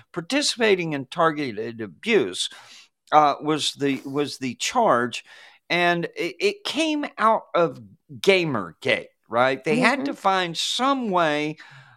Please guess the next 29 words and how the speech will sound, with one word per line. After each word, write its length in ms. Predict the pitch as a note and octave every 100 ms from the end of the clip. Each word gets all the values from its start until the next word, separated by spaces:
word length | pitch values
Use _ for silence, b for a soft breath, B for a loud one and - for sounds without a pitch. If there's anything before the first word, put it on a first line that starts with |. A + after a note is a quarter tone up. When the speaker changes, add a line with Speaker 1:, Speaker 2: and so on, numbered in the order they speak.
| -
Speaker 1:
uh, 220 | C#3+ C3+ -
to, 400 | - D#3+ D3 C#3+ - C3+ -
to, 380 | D#3+ C#3+ C#3 C3+
uh, 180 | C3
ban 320 | A#2 E3+ G3 G#3
a 100 | F3+
lot 240 | E3 D3+
of 140 | C#3+
people 380 | - D#3 C#3+ C3+
who 100 | C#3
were 160 | C3 B2
participating 1000 | A#2 C3+ A#2 F3 E3+ - E3 C#3+ B2+ B2
in, 240 | B2 A#2+ -
in, 360 | C3 B2+ A#2+ A#2 _
in 240 | A#2 A#2+
Gamergate. 640 | A2 F3+ F3 B2+ G#2 A#2 A#2
And 80 | A#2+
I 80 | C3
believe 400 | B2+ F3+ G#3+ E3+
that's, 420 | E3+ E3+ E3 - -
uh, 260 | - C3 A2+ -
where 280 | C#3 D#3+ D3
that 300 | C#3 A#2+ -
came 300 | E3+ D#3+ C#3+
from. 220 | B2+ A#2 b b b b b
And, 320 | - D#3+ D3+ D3+ -
um, 320 | B2+ C3+ C3 - _ _
and 200 | F3 F3 - E3+
basically, 880 | B3 E4 - C#4+ G#3 G3 G3 F#3